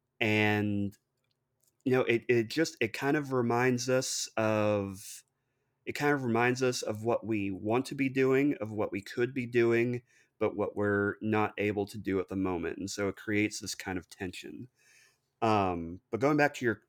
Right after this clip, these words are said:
earlier question, um, I have spoken with a lot of friends.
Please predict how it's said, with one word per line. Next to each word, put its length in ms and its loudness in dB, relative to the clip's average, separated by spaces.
earlier 340 4
question, 800 -2
um, 600 0
I 160 6
have 340 4
spoken 420 4
with 140 -4
a 60 2
lot 180 6
of 80 -4
friends. 600 0